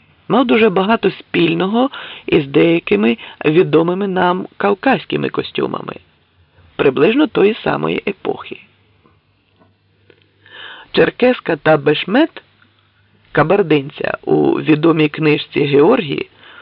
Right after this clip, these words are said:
дуже нагадують український костюм,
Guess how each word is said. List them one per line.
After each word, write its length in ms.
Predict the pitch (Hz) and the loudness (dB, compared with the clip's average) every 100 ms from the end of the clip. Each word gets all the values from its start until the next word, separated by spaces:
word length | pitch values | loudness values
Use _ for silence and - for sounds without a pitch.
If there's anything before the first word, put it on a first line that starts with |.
| - - - | -20 -20 -18
дуже 480 | 131 135 262 269 302 | -4 2 2 4 2
нагадують 840 | 220 151 143 143 156 208 277 - - - _ - _ _ _ _ | 0 -2 -4 -2 -2 0 -4 -8 -20 -20 _ -20 _ _ _ _
український 840 | 170 170 160 160 156 147 156 - 196 | -4 0 2 2 0 -6 -6 -6 -6
костюм, 600 | - 233 - - 156 | -4 -6 -2 -2 -2